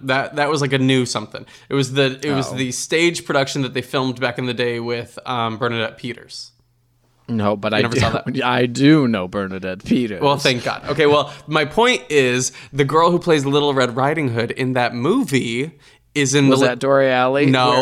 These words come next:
Speaker 2: wearing a lace bandana in her right
Speaker 1: <laughs>
Speaker 2: pocket?
Speaker 1: Was in, apparently was in Orange is the New Black's final season. That's all. If you, if you had ever seen that movie,
Speaker 2: As
Speaker 1: if you were a
Speaker 2: which
Speaker 1: drama club
Speaker 2: character?
Speaker 1: gay, then you would have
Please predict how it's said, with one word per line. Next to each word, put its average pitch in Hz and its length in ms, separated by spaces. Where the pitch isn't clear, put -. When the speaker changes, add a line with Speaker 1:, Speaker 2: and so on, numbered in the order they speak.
Speaker 2:
wearing 180 180
a - 40
lace 131 360
bandana 139 560
in 160 80
her 147 220
right 131 280
Speaker 1:
<laughs> 175 120
Speaker 2:
pocket? 139 180
Speaker 1:
Was 180 180
in, 208 680
apparently 214 560
was 185 160
in 208 360
Orange 185 240
is 175 80
the 190 80
New 190 120
Black's 185 280
final 185 260
season. 233 540
That's 139 220
all. 107 320
If 151 180
you, 220 240
if 175 220
you 226 140
had 226 100
ever 208 200
seen 196 260
that 185 140
movie, 175 200
Speaker 2:
As 202 180
Speaker 1:
if 156 80
you 208 180
were 170 180
a 151 40
Speaker 2:
which 226 100
Speaker 1:
drama 147 280
club 143 220
Speaker 2:
character? 104 360
Speaker 1:
gay, 135 380
then 123 200
you 131 140
would 123 160
have 113 220